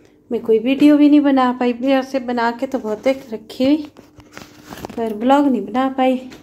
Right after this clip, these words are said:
तो आज शुरू कर रही हूँ कि आज ब्लॉग बना रही, सोच लिया कि आज ब्लॉग बनाती हूँ। और फ्रेंड्स, आज किया है मैंने बहुत सारा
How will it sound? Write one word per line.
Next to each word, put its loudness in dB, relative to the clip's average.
तो -2
आज 0
शुरू -2
कर -8
रही -6
हूँ -2
कि -2
आज 2
ब्लॉग -2
बना -2
रही, -2
सोच -6
लिया -6
कि -4
आज 0
ब्लॉग 2
बनाती 0
हूँ। 0
और 0
फ्रेंड्स, -2
आज -2
किया 0
है 2
मैंने 4
बहुत 2
सारा 2